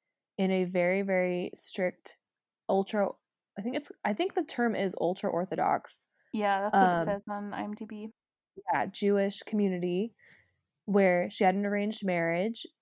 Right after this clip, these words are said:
Speaker 1: and she basically runs away, and it's kind of, like, documenting her kind of journey into, like,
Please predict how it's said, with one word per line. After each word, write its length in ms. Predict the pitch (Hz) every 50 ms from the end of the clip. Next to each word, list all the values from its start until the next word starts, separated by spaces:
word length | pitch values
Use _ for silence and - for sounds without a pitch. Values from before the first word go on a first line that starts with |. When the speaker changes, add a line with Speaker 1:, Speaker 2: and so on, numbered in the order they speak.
| _ _ -
Speaker 1:
and 640 | 196 190 185 185 180 175 170 165 165 165 170 175 185 - _ _ _ _ _ _
she 640 | - - - - 214 202 196 196 196 190 190 190 190 - _ _ _ _ _ _ -
basically 380 | 208 196 196 - - - 226
runs 260 | 208 202 190 190 196
away, 440 | 196 185 175 170 160 156 165 196 - _ _ _ _ _ _ _ _ _ _ _ _ _ _ _
and 320 | - 220 208 202 196 190 190
it's 140 | 175 - -
kind 220 | - 196 185 185
of, 120 | 185 180
like, 360 | 185 185 175 170 - - - _ _ _ _ _ _ _ _ _ _ _ _ _ _ _ _ -
documenting 640 | - 202 196 190 - 208 190 185 185 - 190 180 185 185 - -
her 580 | 202 196 185 185 185 185 180 180 175 180 - _ _ _ _ _ _ _ _ _ _ _ _ _ _ _ _ _ _ _ _ _ _ _ _ _ _ _ -
kind 200 | - 220 196 190
of 120 | 185 175
journey 440 | 175 - 180 170 180 190 190 185 -
into, 400 | - 180 185 - - 190 180 180
like, 280 | 170 165 160 165 -